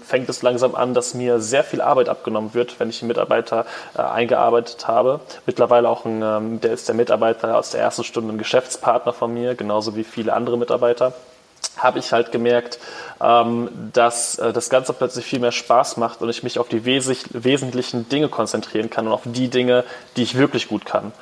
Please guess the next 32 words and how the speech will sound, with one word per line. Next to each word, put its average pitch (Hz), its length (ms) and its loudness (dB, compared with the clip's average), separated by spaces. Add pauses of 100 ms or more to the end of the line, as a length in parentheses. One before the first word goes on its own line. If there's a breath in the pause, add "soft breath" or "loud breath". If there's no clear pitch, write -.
(400 loud breath)
So, 107 220 0
und, 104 520 -2
ähm, 110 540 2 (680)
das 123 220 0
ist - 260 -6
halt 120 200 4
extrem 117 480 -2
wichtig. - 340 -4
Ich - 140 -10
bin 143 100 0
der 139 80 2
Meinung, 127 300 2
dass 123 180 0
wenn 120 80 0
man 117 320 0
startet, - 840 0
ähm, 117 280 2 (160)
es - 340 -4 (340)
möglichst 139 480 0
alleine 120 320 4
tun 143 200 -6
sollte, 127 380 2
dass 120 240 0
man, 117 380 -2
ähm, 113 340 -2 (340)
in 117 160 -4
jeden 127 380 -4
Aufgabenbereich, 120 1160 0
äh, 107 40 -2 (120)
einmal 113 300 2
reingucken 123 500 0
kann 135 260 0